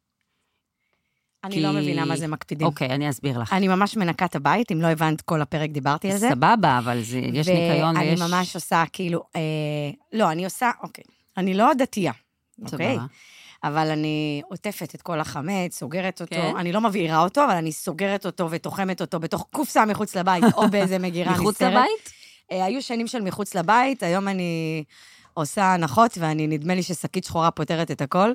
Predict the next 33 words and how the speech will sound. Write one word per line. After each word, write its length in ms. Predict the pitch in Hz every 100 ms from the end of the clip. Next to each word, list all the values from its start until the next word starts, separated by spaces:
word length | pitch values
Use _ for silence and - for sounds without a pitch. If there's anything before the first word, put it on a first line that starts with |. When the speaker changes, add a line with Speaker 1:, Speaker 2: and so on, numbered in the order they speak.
| -
Speaker 1:
אז 80 | 170
Speaker 2:
אז 20 |
Speaker 1:
אני 160 | 165
פשוט 380 | 170 165 220 - 214
מוצאת 340 | 175 - 196
איזה 160 | 196 170
מגירה, 400 | 151 147 147 185
מדביקה 340 | 170 143 180
אותה 160 | 185 156
בסלוטפ, 520 | 151 180 175 185 220 - - - - _
או-, 100 | 160 - -
או-, 120 | 190
אורזת 580 | - 170 165 208 226 196
את 100 | 175
הכל, 240 | 208 226 196
אסור 260 | - 247
לפתוח 300 | 233 - 214
את 80 | -
המגירה 400 | 175 156 156 165
הזאת. 260 | 196 233 269
<clears throat> 1300 | 302 - - - 220 180 147 _ - - - _ -
אמ, 60 | 170 165 165 165 165 160 _ -
Speaker 2:
אלון 460 | 151 175 190 185 226 _ _ -
היה 440 | 143 156 165 165 214 - -
עושה 480 | 147 - 151 143 156 _
את 120 | 127 110
זה, 300 | 123 127 190 370 _ _ - - - _ - -
שם 340 | 185 180 151 127 - 135
ב-, 60 | 165 147 139 _
מאחסן 460 | 147 139 - 185 147
הכל 400 | 135 165 143 131
באיזושהי 920 | 123 139 131 120 - 135 139 151 - 127
מגירה, 500 | 117 107 113 123